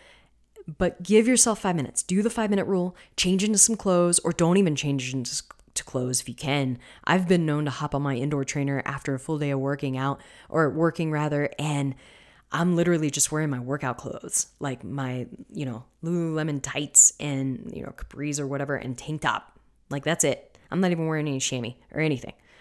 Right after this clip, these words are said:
I have my thong on, for crying out loud. Like, the most uncomfortable thing to bike in, kind of, and I'm, I'm like, "Screw it. I'm just gonna spend an hour on the bike. It's fine," you know, or, "It's just gonna be zone two or something. It's gonna be easy."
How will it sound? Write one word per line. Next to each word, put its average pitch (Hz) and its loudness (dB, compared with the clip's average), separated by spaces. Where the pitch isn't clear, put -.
I - -12
have 139 -6
my 123 -8
thong 160 0
on, 117 -4
for - -16
crying 131 -4
out 120 -8
loud. - -8
Like, 170 2
the 202 2
most 220 4
uncomfortable 170 -4
thing 202 0
to - -10
bike 156 -4
in, 135 -2
kind 127 -6
of, 160 -4
and 147 0
I'm, 185 0
I'm 185 -2
like, 196 -4
"Screw - -2
it. - -10
I'm 147 -6
just 160 -4
gonna 226 -4
spend 202 -4
an 151 -6
hour 185 -2
on 170 -2
the 165 -6
bike. 202 -6
It's - -10
fine," 156 -6
you 135 -6
know, 139 -6
or, 156 -4
"It's - -6
just - 0
gonna 208 0
be 214 0
zone 214 2
two 247 0
or 175 -2
something. 151 -6
It's 139 -4
gonna 226 -6
be 240 -4
easy." 233 -2